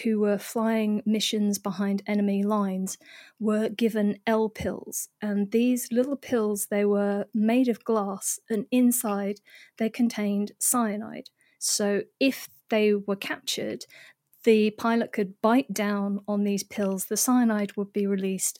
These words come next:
and they would be killed before they could divulge any secrets to the enemy. And the cyanide was chosen for exactly the reasons that I outlined. You only need a very small amount, and it kills very, very quickly.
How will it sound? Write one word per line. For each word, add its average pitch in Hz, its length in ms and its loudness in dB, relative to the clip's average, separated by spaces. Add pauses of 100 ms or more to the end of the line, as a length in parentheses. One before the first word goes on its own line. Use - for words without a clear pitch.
and 208 160 2
they 208 100 4
would 208 240 -2
be 208 140 0
killed 214 600 2
before 214 380 -2
they 208 140 0
could 208 220 -6
divulge 202 680 -2 (300)
any 202 180 4
secrets - 640 -4 (120)
to - 160 -4
the 196 120 0
enemy. 190 420 -2 (800)
And 233 140 8
the 240 100 8 (140)
cyanide 269 540 4
was 214 160 0
chosen 202 580 2
for - 120 0
exactly 240 360 0
the 202 120 2
reasons 196 360 2
that - 120 -8
I 185 220 -8
outlined. 185 600 -8
You 202 260 0
only 208 200 2
need 196 240 0
a 190 40 -6
very 208 240 0
small 208 300 0
amount, 190 420 -2
and 202 140 -2
it 185 80 -6
kills 185 320 -6
very, 185 300 -4
very 180 380 -8 (120)
quickly. - 540 -10